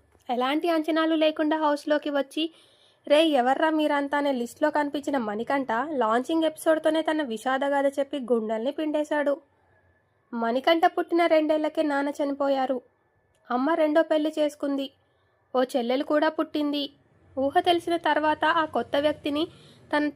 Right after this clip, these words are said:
కన్న తండ్రిగా యాక్సెప్ట్ చేయలేకపోయాడు. ఇంతలోనే అమ్మకి క్యాన్సర్ అని తెలిసింది. బతికించుకోవడానికి చాలా ట్రై చేశాడు, కానీ అతని తల్లి ప్రాణాలు దక్కలేదు. తల్లికి తలకొరివి పెట్టిన పదకొండో రోజునే ఇంట్లో నుండి బయటకొచ్చేశాడట మణికంఠ.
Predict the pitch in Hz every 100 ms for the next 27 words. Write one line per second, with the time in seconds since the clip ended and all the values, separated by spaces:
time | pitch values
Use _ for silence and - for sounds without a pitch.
0 | - 262 247 277 311 294 302 302 294 311
1 | 302 311 285 285 277 285 285 277 269 269
2 | - _ _ 302 302 359 359 349 339 349
3 | 320 254 277 294 302 277 269 285 277 277
4 | 269 269 277 262 254 - _ _ _ _
5 | _ 226 233 226 311 302 320 311 311 302
6 | 330 359 330 320 320 294 294 285 285 262
7 | 262 254 277 285 294 285 302 294 262 247
8 | 277 294 285 277 294 254 226 - 262 269
9 | 254 247 - 254 294 392 381 381 294 254
10 | 269 330 330 339 330 311 311 311 285 285
11 | 302 294 302 294 285 294 311 247 233 285
12 | 294 294 262 269 277 277 269 277 269 269
13 | 247 254 285 233 226 269 269